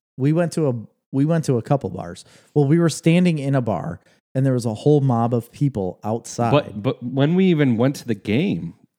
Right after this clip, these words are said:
Speaker 2: when we got off the train and got on the L, remember
Speaker 1: Oh,
Speaker 2: the
Speaker 1: yeah,
Speaker 2: people
Speaker 1: there
Speaker 2: were in masks. There was throwing stuff in the streets. Everything was shut down.
Speaker 1: Yes.
Speaker 2: We're, like, <laughs> texting our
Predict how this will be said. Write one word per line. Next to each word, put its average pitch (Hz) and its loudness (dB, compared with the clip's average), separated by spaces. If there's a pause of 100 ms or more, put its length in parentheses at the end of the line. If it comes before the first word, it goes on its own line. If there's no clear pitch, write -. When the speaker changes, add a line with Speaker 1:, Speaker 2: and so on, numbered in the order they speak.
Speaker 2:
when 120 0
we 131 2
got 131 0
off 139 -4
the 117 -6
train 127 -4
and 104 -2
got 101 -2
on 95 -4
the 92 -2
L, 107 -2 (720)
remember 143 2
Speaker 1:
Oh, - 6
Speaker 2:
the 156 4
Speaker 1:
yeah, 139 0
Speaker 2:
people 143 2
Speaker 1:
there 120 4
Speaker 2:
were 110 4
in 98 0
masks. 104 -2
There 104 -2
was 98 -4
throwing 101 -4
stuff 107 -4
in 101 -10
the 92 -6
streets. 107 -4
Everything 110 -2
was 101 -4
shut 92 -10
down. 104 -4
Speaker 1:
Yes. - -4
Speaker 2:
We're, 120 2
like, 123 2
<laughs> - -14
texting 110 -4
our 92 -4